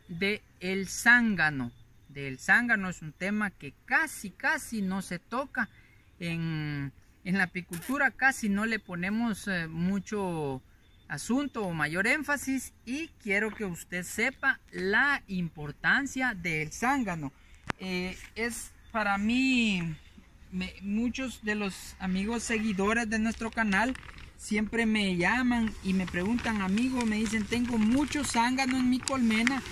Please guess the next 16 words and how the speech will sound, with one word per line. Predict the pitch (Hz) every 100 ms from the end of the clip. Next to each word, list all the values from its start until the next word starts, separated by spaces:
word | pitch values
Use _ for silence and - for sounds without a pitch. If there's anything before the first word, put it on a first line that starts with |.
| - - -
¿y | 196
qué | - 233
puedo | - 254 233
hacer? | 208 294 285
¿Los, | 196 165 -
los | 180 180 156 -
mato, | 180 202 277 - 247
los | 226 185
elimino?". | 180 175 208 311 262 180
Entonces, | 165 185 226 226 - - - - -
eh, | 196 202
eh, | 202 190 185 180 180 180
eso | 202 226 269 247
es | 247 277 -
para | 175 160 147
mí | 170 226 311